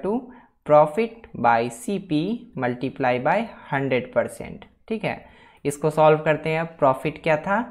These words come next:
हमारा, ट्वेंटी रुपीज था, सीपी यहाँ पे क्या था, सीपी था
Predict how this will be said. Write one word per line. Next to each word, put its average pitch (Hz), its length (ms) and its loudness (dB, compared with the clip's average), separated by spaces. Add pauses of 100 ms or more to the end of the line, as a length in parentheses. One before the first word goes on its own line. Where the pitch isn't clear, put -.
(100)
हमारा, 123 300 4
ट्वेंटी 127 400 -2
रुपीज 151 340 -4
था, 180 160 -2 (540)
सीपी 180 400 -4
यहाँ 165 280 4
पे 120 80 0
क्या 113 180 4
था, 165 180 -2
सीपी 127 380 -6
था 165 140 -4